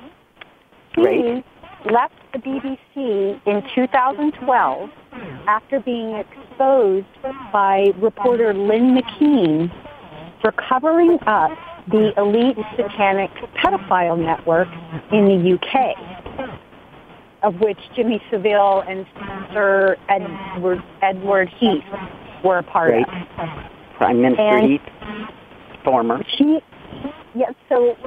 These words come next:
Speaker 1: she exposes him, Lynn McKean exposes Mark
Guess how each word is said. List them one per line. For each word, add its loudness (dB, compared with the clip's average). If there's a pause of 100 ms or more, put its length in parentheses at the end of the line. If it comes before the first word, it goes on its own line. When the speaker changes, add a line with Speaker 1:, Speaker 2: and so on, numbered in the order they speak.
(500)
Speaker 1:
she 4
exposes -2
him, -2
Lynn 0
McKean 0
exposes 0 (340)
Mark 2